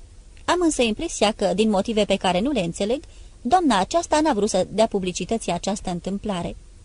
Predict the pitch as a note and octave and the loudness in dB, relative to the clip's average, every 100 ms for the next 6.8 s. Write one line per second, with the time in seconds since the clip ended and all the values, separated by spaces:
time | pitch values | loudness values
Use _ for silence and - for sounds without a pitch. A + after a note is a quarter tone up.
0 | - - - F4+ - F3+ A3+ G#3+ G#3+ F3 | -20 -14 -4 -2 0 0 2 0 2 0
1 | F3+ G#3 D4 C#4+ F#3+ F#3 - F#3+ F3 G#3 | 0 0 -2 0 0 0 0 0 2 0
2 | B3+ E3+ F#3 F#3+ F3+ A3 F3 F#3 G3 F#3 | 0 0 -2 -4 -4 -2 0 0 -2 -2
3 | F3 F3 G#3 G3 F3+ A3+ - - - - | -2 -2 -2 -4 -6 -8 -12 -18 -20 -20
4 | - - - - D4+ F#4+ E4+ G#3+ G#3 G#3 | -20 -20 -10 0 2 4 6 6 6 4
5 | - E4 F#4 - F#3 F3+ F3 - - C#4+ | 2 0 0 -4 -4 -2 -2 -4 2 2
6 | F#4 C4+ A#3+ G#3+ F#3 A#3 D#4+ | 4 2 2 0 0 0 -2